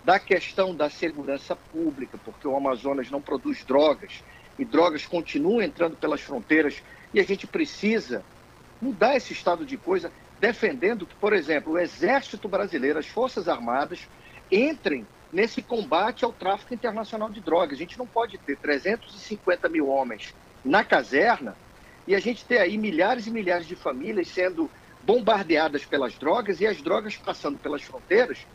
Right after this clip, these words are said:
e Polícia Federal, Polícia Civil, Polícia Militar do Estado do Amazonas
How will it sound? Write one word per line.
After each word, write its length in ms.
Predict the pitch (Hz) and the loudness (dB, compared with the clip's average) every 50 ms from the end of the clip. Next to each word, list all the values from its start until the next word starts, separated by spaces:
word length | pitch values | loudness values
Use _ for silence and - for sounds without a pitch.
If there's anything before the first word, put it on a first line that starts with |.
| - - - - - - - - - - - | -20 -20 -20 -20 -20 -20 -20 -20 -20 -14 -6
e 140 | - 220 240 | 0 0 0
Polícia 420 | 220 - 247 208 190 220 214 - 214 | 0 2 0 0 0 0 0 -2 0
Federal, 520 | - 226 208 175 160 135 143 165 180 180 | 0 0 2 2 2 4 4 4 2 2
Polícia 440 | 170 - 156 143 151 180 - - 175 | -2 -4 -6 -6 -6 -6 -6 -8 -10
Civil, 400 | - - 294 226 208 - 175 - | -10 -10 -12 -10 -6 -2 -2 -2
Polícia 380 | - - 139 151 170 - - | -2 -4 -6 -6 -6 -4 -6
Militar 360 | 160 151 135 131 113 - 147 139 | -6 -6 -6 -6 -2 -2 -2 -2
do 60 | 135 | -2
Estado 280 | - - - 131 127 | -6 -6 -4 -4 -4
do 60 | 120 120 | -4 -4
Amazonas 600 | 117 110 101 92 131 170 220 220 151 107 - - | -6 -6 -6 -2 0 0 2 0 -2 -4 -8 -10